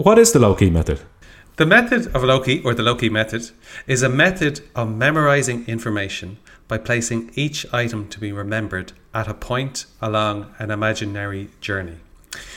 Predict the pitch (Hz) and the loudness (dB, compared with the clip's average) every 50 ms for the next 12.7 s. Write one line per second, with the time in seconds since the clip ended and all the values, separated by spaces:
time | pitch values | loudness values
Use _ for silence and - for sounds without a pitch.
0 | - - - 113 - 127 123 127 - 143 147 143 139 131 139 143 139 - 135 - | -20 -20 -20 -6 -2 0 0 0 0 -2 -2 -2 0 2 2 2 2 0 -4 -6
1 | - 120 113 127 127 127 123 117 120 110 107 110 - - 110 107 104 101 - 113 | -6 -4 0 0 0 0 0 0 0 0 0 -2 -4 -2 -2 -2 -2 -2 -6 -8
2 | 107 - - - 107 - - 123 120 120 127 120 - - - 120 113 113 110 107 | -8 -8 -8 -6 -6 -6 -4 -4 -4 -6 -6 -8 -8 -12 -8 -6 -4 -4 -2 -4
3 | 101 98 - 101 101 101 104 104 - - - 123 127 127 - - 117 110 104 110 | -4 -4 -4 -6 -4 -4 -4 -6 -6 -4 -4 -2 -2 -2 -4 -4 -6 -6 -6 -6
4 | 107 - - 117 110 107 104 98 101 101 101 101 98 - - - _ - _ _ | -8 -6 -6 -4 -6 -6 -6 -8 -6 -6 -6 -8 -8 -12 -18 -20 _ -20 _ _
5 | - - - 117 110 107 101 - 104 98 95 98 98 95 92 95 95 92 92 87 | -16 -8 -6 -4 -4 -4 -4 -6 -6 -6 -6 -8 -8 -8 -8 -10 -10 -10 -10 -10
6 | - 95 92 90 87 90 87 - _ _ - - - _ _ - 104 98 92 90 | -10 -10 -10 -10 -10 -12 -14 -18 _ _ -20 -20 -20 _ _ -14 -12 -8 -8 -8
7 | 85 82 92 87 82 - - 117 110 - - 156 156 - 196 196 180 175 156 147 | -8 -6 -8 -8 -8 -6 -6 -4 -4 0 0 0 2 2 0 2 4 4 4 2
8 | 131 120 117 113 - - 117 - - 117 110 - - - 104 98 95 92 101 95 | 2 0 -4 -6 -4 -6 -6 -4 -2 -4 -4 -4 -6 -8 -6 -6 -6 -6 -6 -6
9 | 104 107 123 131 127 120 110 101 101 - - 98 95 92 87 - - - - - | -4 -2 -2 -2 0 -2 -2 -4 -4 -6 -4 -6 -4 -4 -6 -8 -10 -10 -12 -16
10 | - - - - - - - 107 107 113 113 110 104 - - - - - 175 175 | -20 -18 -18 -16 -18 -6 0 2 2 4 2 2 -2 -8 -14 -16 -4 0 2 4
11 | 190 214 240 247 233 233 - 185 160 139 139 147 - 135 120 - 131 - - 120 | 6 6 6 4 2 2 2 2 2 2 0 0 0 -2 -2 -2 -4 -4 -2 -4
12 | 107 - - 98 92 92 - - 101 98 98 92 87 | -4 -4 -4 -6 -4 -2 -2 -2 -2 -2 -2 -4 -4